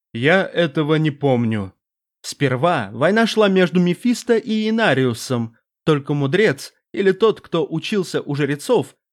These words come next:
знает, какую роль играл Кабраксис в войне грехов. Изгоняющий свет, коварный демон, Кабраксис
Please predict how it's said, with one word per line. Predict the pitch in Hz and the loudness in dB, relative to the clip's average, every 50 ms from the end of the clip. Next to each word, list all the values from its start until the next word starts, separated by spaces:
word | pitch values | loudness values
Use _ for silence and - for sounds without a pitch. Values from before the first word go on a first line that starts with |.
| _ _ - | _ _ -8
знает, | 202 - 254 214 147 117 110 - | -2 2 2 4 4 2 0 -4
какую | _ - 143 135 165 160 151 147 | _ -4 -2 2 2 2 4 4
роль | 175 214 233 214 - - | 4 4 2 2 0 -4
играл | 180 180 147 165 156 147 143 | -4 -2 2 2 2 2 2
Кабраксис | - 151 139 135 165 185 180 - - - 196 185 - | 0 0 0 2 2 2 2 0 -4 -6 -6 -6 -4
в | 196 | -2
войне | 190 190 185 185 180 | -2 0 2 0 0
грехов. | 165 190 202 196 - - 165 131 107 - - _ _ _ _ _ _ _ _ _ - | 0 0 -2 -2 -4 -2 -2 -2 -2 -4 -10 _ _ _ _ _ _ _ _ _ -6
Изгоняющий | 135 135 127 139 156 143 139 135 131 123 - - 139 135 | -6 -6 -2 0 0 2 2 2 2 0 -2 -4 -6 -6
свет, | 131 - - 175 214 185 123 - - _ _ _ _ _ _ | -8 -6 -6 -2 0 0 -2 -2 -6 _ _ _ _ _ _
коварный | - - 240 240 277 247 233 226 226 220 | -2 -2 2 2 2 2 2 0 0 -2
демон, | 180 151 156 160 143 127 120 117 110 101 92 - _ _ _ _ _ | -2 0 0 0 0 0 0 -2 -4 -6 -8 -12 _ _ _ _ _
Кабраксис | - - - 143 143 147 170 160 135 - - - 123 104 - - - | -8 -6 -2 0 2 2 4 2 2 -2 -6 -8 -8 -8 -10 -12 -20